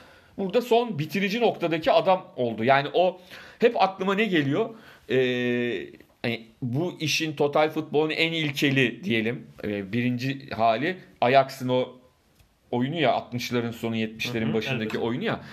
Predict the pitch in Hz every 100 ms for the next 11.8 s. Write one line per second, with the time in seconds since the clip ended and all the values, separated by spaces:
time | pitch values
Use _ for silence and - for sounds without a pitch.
0 | - 127 139 143 147 151 147 147 147 -
1 | 127 123 123 120 127 123 131 127 123 117
2 | 120 117 107 110 110 107 107 - 110 104
3 | - - - 139 135 147 147 147 147 147
4 | 143 143 139 - - - - - 139 156
5 | 139 139 160 - - - 170 180 151 143
6 | 139 139 139 143 143 135 113 101 123 120
7 | 104 - - - - 160 160 143 147 147
8 | - 143 139 135 - 139 131 127 131 131
9 | 135 - - - - 156 175 151 147 147
10 | 135 131 127 127 98 98 110 175 202 247
11 | 185 226 233 - 180 220 190